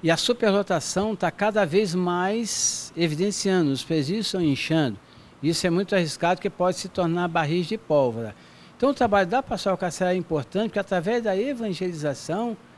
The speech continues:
recíproca, volto a dizer, que evangelizamos e somos evangelizados também, temos muito que aprender com eles, contribui justamente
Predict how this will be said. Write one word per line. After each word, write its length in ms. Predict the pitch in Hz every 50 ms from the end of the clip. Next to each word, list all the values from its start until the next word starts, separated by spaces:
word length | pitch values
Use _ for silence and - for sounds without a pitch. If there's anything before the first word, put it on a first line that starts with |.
| - - -
recíproca, 800 | - - 185 208 - - - - 175 208 208 - 151 - 180 151
volto 300 | 135 160 170 160 - 165
a 20 |
dizer, 400 | 151 127 110 117 143 160 190 220 - - - - - - - - -
que 80 | -
evangelizamos 680 | 151 143 156 175 151 135 180 180 156 120 147 190 208 190
e 20 | 160
somos 260 | - 165 165 165 139
evangelizados 720 | 160 160 151 151 135 135 160 156 135 120 147 143 147 139
também, 420 | - 180 185 180 185 208 233 233 - - - - -
temos 320 | - 165 165 147 135 -
muito 220 | 151 175 247 247 -
que 60 | 214
aprender 340 | 175 - 170 165 156 175 175
com 120 | - 208
eles, 320 | 202 185 180 196 202 - - - - - - - - - - - - - - -
contribui 680 | - 294 302 277 - - 233 214 175 196 254 269 254
justamente 680 | 208 220 233 - - 226 202 190 196 220 247 240 -